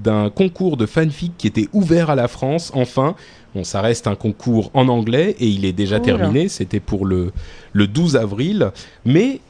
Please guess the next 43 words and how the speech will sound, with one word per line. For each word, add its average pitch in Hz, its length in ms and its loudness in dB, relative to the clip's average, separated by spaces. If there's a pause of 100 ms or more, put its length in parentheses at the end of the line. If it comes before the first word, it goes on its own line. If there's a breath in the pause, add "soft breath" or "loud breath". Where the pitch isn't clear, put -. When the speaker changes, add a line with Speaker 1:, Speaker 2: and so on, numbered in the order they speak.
(120)
Speaker 1:
il 139 200 -2
a, 113 440 0
donc 120 220 0
Synapse, 143 680 0
euh, 101 180 0
la 90 300 -2 (180)
démoniste 123 480 2
mégalo, 98 420 0
a 135 120 2
pu - 320 -8
y 151 100 -4
participer. 131 680 -2 (600 loud breath)
Et, 107 320 2
euh, 95 320 0
donc 107 240 -2
elle 92 80 0
a 90 40 -2
envoyé 98 300 0
Speaker 2:
Bah 110 140 4
oui, 233 60 4
elle 180 160 4
a 160 40 4
Speaker 1:
son 165 80 4
Speaker 2:
une 170 60 0
version 170 340 -2
en 170 160 2
anglais 175 320 -2
de 165 160 -6
son, 156 300 -2
de 151 120 -8
son, 151 360 -8 (320)
de 160 60 -10
son 156 240 -10
truc, - 360 -6
hein. 233 80 -6 (160)
Speaker 1:
Bah 98 120 4
oui, 220 180 -2 (120)
tout 110 140 -12
à 95 100 -2
fait, 208 300 -6
Speaker 2:
Logiquement. 98 300 2
Speaker 1:
comme, 85 160 -2
euh, 101 40 -6